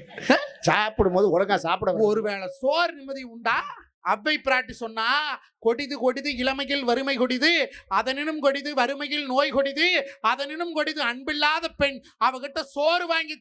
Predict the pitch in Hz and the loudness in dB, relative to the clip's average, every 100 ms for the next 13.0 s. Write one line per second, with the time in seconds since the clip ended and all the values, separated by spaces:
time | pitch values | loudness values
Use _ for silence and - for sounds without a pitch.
0 | 302 294 302 285 240 254 285 339 359 349 | -12 -6 -4 0 0 2 2 2 0 0
1 | 349 359 349 302 349 349 349 359 359 302 | -2 -2 -6 -8 -12 -8 -6 -6 -4 -4
2 | 311 320 311 285 277 262 262 247 240 - | -2 -6 -6 -8 -2 -2 0 -2 -2 -4
3 | - - 294 277 285 269 - - - 277 | -16 -4 -2 0 0 0 -2 -14 0 0
4 | 311 - 370 349 349 349 339 339 - 311 | 0 -2 0 2 0 -2 -2 -4 2 4
5 | 339 381 381 359 370 349 339 339 320 - | 6 4 0 0 -2 -4 -4 -2 -2 -6
6 | - 359 - - 330 330 349 403 - _ | -4 -4 0 4 4 2 0 0 -2 _
7 | _ _ _ _ _ _ _ _ _ - | _ _ _ _ _ _ _ _ _ -12
8 | 190 254 330 330 294 214 135 107 - - | -10 -8 -6 -6 -4 -4 -6 -10 -18 -20
9 | - - 170 214 220 254 226 208 196 196 | -18 -6 2 4 4 2 2 0 2 4
10 | 226 294 311 269 - - 208 247 240 233 | 4 4 2 -4 -14 -10 -6 -2 -2 0
11 | 254 220 233 247 233 220 208 233 262 269 | 0 0 0 2 2 2 2 2 2 4
12 | 214 226 247 233 233 208 208 214 185 | 4 4 0 0 0 0 2 0 0